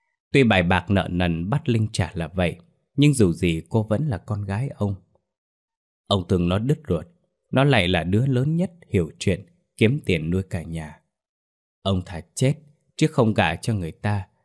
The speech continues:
để cắn nợ. Ông Hải lùng cồm bò dậy. "Cậu Tư ơi, tôi xin cậu. Con gái tôi nó còn nhỏ lắm. Nó có biết gì đâu mà làm vợ. Muốn đánh muốn giết tùy cậu xử chi. Xin cậu buông tha cho con bé."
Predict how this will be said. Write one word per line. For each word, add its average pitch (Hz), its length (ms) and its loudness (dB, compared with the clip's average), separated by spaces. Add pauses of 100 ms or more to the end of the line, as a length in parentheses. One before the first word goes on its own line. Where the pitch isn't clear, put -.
(260)
để 90 320 -2
cắn 127 280 -2
nợ. 98 260 -2 (680)
Ông 92 180 2
Hải 85 320 -4
lùng 85 280 -2
cồm 78 200 -4
bò 76 200 -10
dậy. - 280 -8 (1500)
"Cậu 95 180 4
Tư 104 140 6
ơi, 95 220 2
tôi 101 100 4
xin 101 260 4
cậu. 90 240 0 (560)
Con 101 160 2
gái 107 220 4
tôi 117 120 4
nó 101 100 4
còn 87 240 0
nhỏ 85 220 0
lắm. 123 220 -6 (440)
Nó 117 100 2
có 120 140 2
biết 135 220 4
gì 90 120 4
đâu 95 160 2
mà 92 140 2
làm 82 240 -4
vợ. - 280 -4 (520)
Muốn 113 200 6
đánh 113 200 4
muốn 123 180 0
giết 151 240 2
tùy 92 160 0
cậu 85 160 -4
xử 85 300 -4
chi. 113 280 -4 (340)
Xin 101 320 2
cậu 92 200 2
buông 98 260 0
tha 110 180 0
cho 90 140 -8
con 90 220 -4
bé." 123 260 -4